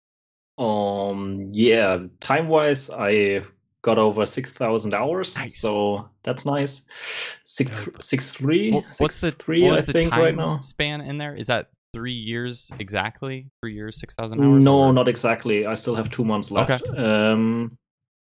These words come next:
Speaker 1: let me check. Er, where am I? So we have six thousand four hundred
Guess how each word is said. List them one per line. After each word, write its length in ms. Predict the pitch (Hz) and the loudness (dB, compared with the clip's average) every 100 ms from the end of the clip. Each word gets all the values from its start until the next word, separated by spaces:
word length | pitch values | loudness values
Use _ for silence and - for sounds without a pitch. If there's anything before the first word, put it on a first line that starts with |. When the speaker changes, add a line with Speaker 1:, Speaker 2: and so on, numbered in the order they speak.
| - | -14
Speaker 1:
let 120 | 82 | -12
me 80 | - | -8
check. 300 | - 95 - - - _ _ - _ _ _ _ _ _ _ _ _ - | -6 -6 -8 -20 -20 _ _ -20 _ _ _ _ _ _ _ _ _ -10
Er, 440 | 92 90 87 85 - _ _ _ _ _ _ | -2 0 0 -2 -6 _ _ _ _ _ _
where 120 | 90 | -4
am 100 | 90 | -2
I? 240 | 92 90 85 - - - - | 0 -2 -6 -14 -16 -16 -6
So 380 | - 139 131 104 | 4 6 8 6
we 200 | 98 131 | 4 4
have 560 | 135 123 101 - - - | 4 4 0 -4 -20 -18
six 300 | - 160 - | -12 -10 -6
thousand 380 | 147 135 127 127 | -4 -4 -4 -6
four 280 | - 151 | -2 -2
hundred 420 | 135 139 104 87 | 0 -2 -2 -4